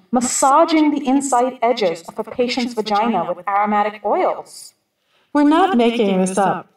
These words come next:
Speaker 2: This is all true. <laughs>
Speaker 1: Science.
Speaker 2: <laughs> And if the procedure was successful, the patient would fall into a frenzied state of moaning and groaning, sometimes over and over again.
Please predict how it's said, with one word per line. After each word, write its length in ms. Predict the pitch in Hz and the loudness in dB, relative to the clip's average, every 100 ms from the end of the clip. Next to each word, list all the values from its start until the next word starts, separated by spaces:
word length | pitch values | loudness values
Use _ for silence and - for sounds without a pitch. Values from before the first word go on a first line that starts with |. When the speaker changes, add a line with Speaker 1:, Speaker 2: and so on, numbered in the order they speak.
| - | -8
Speaker 2:
This 200 | 254 254 | -6 -2
is 180 | 269 269 | -2 0
all 500 | 214 208 208 214 208 _ | 2 4 2 0 -6 _
true. 460 | - 247 214 - - - - - - | -2 0 0 -2 -8 -12 -14 -18 -20
<laughs> 440 | - - 302 294 | -14 -4 -4 -4
Speaker 1:
Science. 720 | - 226 254 190 - - - - | -2 2 2 2 -2 -12 -6 -2
Speaker 2:
<laughs> 60 | - - - - 240 247 247 - - 381 302 | 0 -2 -4 -2 -2 -2 -6 -8 -6 -4 2
And 300 | 277 269 269 - | 2 2 -2 0
if 420 | 359 440 - - | 2 2 -2 -4
the 100 | 359 | -2
procedure 1040 | 349 330 330 339 359 370 311 240 240 359 - | 2 0 0 2 2 2 2 2 2 -2 -2
was 220 | 240 247 | -2 -2
successful, 840 | 262 254 320 370 - - 185 180 185 _ _ - | -4 -4 0 0 0 -2 -2 -2 -8 _ _ -4
the 80 | |
patient 600 | 311 - - 403 403 277 | -2 0 2 4 2 0
would 200 | 277 294 - | 0 -2 -4
fall 720 | - 370 349 285 240 214 208 | 0 2 4 4 2 0 0
into 420 | 269 277 277 285 - | 0 0 0 0 0
a 120 | 262 | -2
frenzied 680 | 262 - 320 330 262 226 - | -6 -2 2 2 0 -6 -6
state 380 | - 262 277 | 0 0 0
of 160 | 185 185 | -6 -4
moaning 800 | 214 220 277 311 311 320 320 - | -2 0 0 0 0 -2 -4 -6
and 320 | 208 202 202 - 214 | -8 -8 -12 -6 -2
groaning, 540 | 269 285 240 170 151 _ _ _ _ | 0 0 -2 -4 -10 _ _ _ _
sometimes 880 | - - 320 427 320 247 196 220 214 | -6 0 2 2 2 2 2 0 -2
over 420 | 277 302 233 233 247 | 0 2 4 2 2
and 240 | 269 262 | 0 0
over 400 | 269 294 240 247 247 | 2 2 2 2 2
again. 680 | 277 233 311 349 330 175 | 0 0 2 2 2 -2